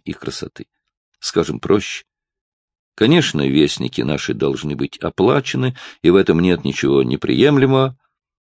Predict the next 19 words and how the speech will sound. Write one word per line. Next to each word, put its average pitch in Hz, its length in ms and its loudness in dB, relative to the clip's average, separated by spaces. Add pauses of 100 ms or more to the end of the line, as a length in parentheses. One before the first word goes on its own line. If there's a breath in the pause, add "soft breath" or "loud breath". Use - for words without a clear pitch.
(200)
Было 151 460 4
бы 147 120 0
трудно 117 540 0
требовать 87 560 0
платы 104 500 0 (140)
от 98 180 2
слушателей, - 1040 -6 (420 loud breath)
ибо 87 260 2
слово 82 520 2
или 78 380 -2
звук 78 400 -4
света 76 600 0 (460)
не 95 220 0
могут 104 400 -2
быть - 220 -14
куплены. - 540 -12 (1300)
Но 110 180 2
Всемирный 117 520 0
фонд, - 580 0